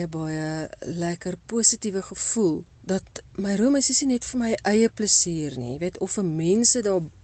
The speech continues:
wat wil gesond eet se plesier nie. Maar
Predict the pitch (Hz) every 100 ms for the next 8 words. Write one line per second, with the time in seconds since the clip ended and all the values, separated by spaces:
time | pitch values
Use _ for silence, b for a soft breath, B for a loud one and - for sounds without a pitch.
0 | - - - 185 190 185 185 196 214 -
1 | 214 208 220 - - 190 185 - 214 190
2 | 175 151 - B B B B B 190 208